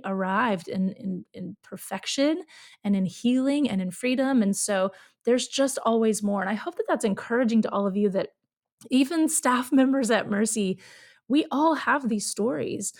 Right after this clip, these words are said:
um, that through our, you know, time in this, working for and alongside this ministry, the Lord has shown us new things and new areas where we have growth available to us. And so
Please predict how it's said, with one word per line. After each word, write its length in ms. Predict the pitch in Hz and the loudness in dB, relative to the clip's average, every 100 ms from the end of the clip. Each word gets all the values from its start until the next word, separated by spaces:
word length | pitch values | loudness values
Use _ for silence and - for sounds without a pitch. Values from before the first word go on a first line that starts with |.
| - - - | -18 -14 -4
um, 440 | 196 190 196 202 | -2 0 0 0
that 280 | 214 196 - | 0 0 -2
through 680 | - 226 226 247 262 277 262 | -8 -4 0 2 2 0 -2
our, 340 | - 196 196 190 - _ | -6 -10 -8 -10 -14 _
you 120 | 220 202 | -6 -6
know, 220 | 190 175 _ - | -6 -8 _ -16
time 540 | - 202 196 233 247 | -4 0 2 2 2
in 380 | 240 208 202 185 | 2 4 4 4
this, 420 | 196 196 - - 226 - | 0 -2 -2 -2 -4 -6
working 460 | 202 208 240 240 233 | 0 2 2 4 2
for 380 | - 214 196 185 | 2 0 2 0
and 200 | 196 185 | -2 -4
alongside 520 | 185 185 196 190 180 | -2 0 0 -2 -2
this 200 | 175 - | -2 0
ministry, 680 | 214 277 233 - 190 180 180 180 | 2 2 0 -2 -4 -6 -4 0
the 100 | 220 | 2
Lord 280 | 220 302 | 4 2
has 120 | 330 330 | 0 -4
shown 340 | - 208 262 | 0 2 4
us 200 | 214 - | 2 4
new 220 | 202 208 | 4 4
things 460 | 202 185 202 196 - | 2 -2 -4 -6 -4
and 180 | 208 202 | 2 4
new 180 | 208 214 | 6 4
areas 600 | 208 190 190 - 196 - | 2 -4 -4 -2 -4 0
where 100 | 202 | 2
we 140 | 208 | 2
have 220 | 220 226 190 | 2 0 -2
growth 320 | 196 196 196 | 2 2 2
available 520 | 185 175 190 190 185 | 0 0 2 2 0
to 200 | - - | -2 -8
us. 260 | - 202 - | -6 -4 2
And 120 | 220 | 2
so 340 | 214 233 220 | 4 4 4